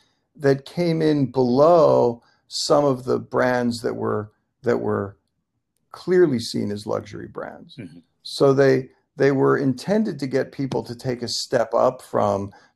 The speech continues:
Speaker 1: Toyota and Nissan,
Speaker 2: Right.
Speaker 1: but not necessarily to be, at least initially, a successful competitor to Mercedes-Benz.
Speaker 2: Right.
Speaker 1: And so the,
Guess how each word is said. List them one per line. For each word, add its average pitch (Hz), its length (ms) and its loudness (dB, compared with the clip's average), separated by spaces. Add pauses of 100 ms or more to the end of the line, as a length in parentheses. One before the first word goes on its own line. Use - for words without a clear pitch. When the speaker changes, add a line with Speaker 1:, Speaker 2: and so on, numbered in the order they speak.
Speaker 1:
Toyota 104 680 0 (240)
and 104 200 -4
Nissan, - 580 -6 (160)
Speaker 2:
Right. 95 220 -8
Speaker 1:
but 135 140 0
not 170 300 2
necessarily 143 1040 -2
to 120 160 -10
be, 120 480 -6 (280)
at 120 120 -6
least 135 300 -6
initially, 110 760 -4 (220)
a 139 80 -6
successful - 640 -2
competitor 107 680 -6
to 196 80 -12
Mercedes-Benz. - 1040 -10 (160)
Speaker 2:
Right. - 200 -8 (600)
Speaker 1:
And 139 180 2
so 160 220 4
the, 143 260 0